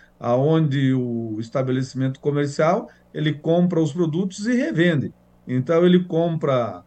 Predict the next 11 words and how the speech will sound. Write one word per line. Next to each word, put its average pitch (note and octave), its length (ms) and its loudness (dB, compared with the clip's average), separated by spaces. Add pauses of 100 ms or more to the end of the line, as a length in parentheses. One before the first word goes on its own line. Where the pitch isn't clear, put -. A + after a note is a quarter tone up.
(160)
cem F#3+ 500 2
em E3+ 80 4
produtos, F#3+ 600 -4 (240)
tem D3+ 280 0
dez D3+ 280 2
por C#3 180 -8
cento, C#3 380 -2
vamos C3 160 -2
dizer, B2+ 160 -2
de B2+ 80 -2
margem, G#3 460 -2